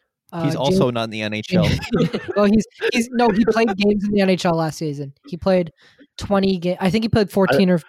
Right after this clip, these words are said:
Speaker 2: twenty games or something
Speaker 3: I
Speaker 2: like that.
Speaker 3: remember watching Chris and Anthony Stewart,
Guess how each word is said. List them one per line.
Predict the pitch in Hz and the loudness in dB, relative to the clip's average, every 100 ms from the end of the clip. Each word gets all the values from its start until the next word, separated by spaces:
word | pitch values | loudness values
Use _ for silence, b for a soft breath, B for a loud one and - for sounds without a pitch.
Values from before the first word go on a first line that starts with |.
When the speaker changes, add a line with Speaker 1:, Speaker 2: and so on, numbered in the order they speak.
| _ - | _ -6
Speaker 2:
twenty | 175 | -4
games | 160 156 | -2 -4
or | 139 | -6
something | 156 120 | -2 2
Speaker 3:
I | |
Speaker 2:
like | |
that. | 135 | 4
Speaker 3:
remember | 143 151 143 | 2 2 4
watching | 104 110 - 135 | 4 2 0 -4
Chris | 117 117 113 - - _ _ _ _ _ - | -2 0 0 -2 -12 _ _ _ _ _ -2
and | 107 107 | 0 0
Anthony | 104 104 110 | 0 -2 -4
Stewart, | - 104 101 131 | -4 -2 0 0